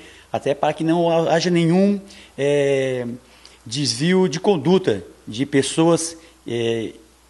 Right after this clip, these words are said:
que estão, estariam, eh, no meio desses caminhoneiros procurando fazer baderna, apedrejamento, que já diminuiu,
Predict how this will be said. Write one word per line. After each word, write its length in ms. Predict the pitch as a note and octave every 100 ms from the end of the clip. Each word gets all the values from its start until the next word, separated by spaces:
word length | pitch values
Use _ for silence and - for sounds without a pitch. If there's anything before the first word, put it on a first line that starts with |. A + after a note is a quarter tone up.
| _ _ _
que 80 | -
estão, 340 | - - D#3
estariam, 540 | D3+ - D#3 E3 F3+ F3
eh, 560 | E3+ E3 D#3 D#3 D3+ D3 - - -
no 100 | D#3+
meio 300 | E3+ F#3+ G#3
desses 280 | F#3 F#3 F3+
caminhoneiros 720 | - F3 D3+ E3 F3+ E3 - - - - -
procurando 500 | E3+ E3+ E3 E3+ D#3+
fazer 460 | - D3 B2+ D3+ C#3+
baderna, 720 | C#3+ - D3+ D3+ C#3+ C3 C3 - -
apedrejamento, 880 | B2 D3 C3+ C3+ C3 B2 D3+ D3+ - - - -
que 160 | - C3+
já 240 | G#2+ D3+
diminuiu, 680 | C#3 D3+ D3+ C#3 E3+ G3 -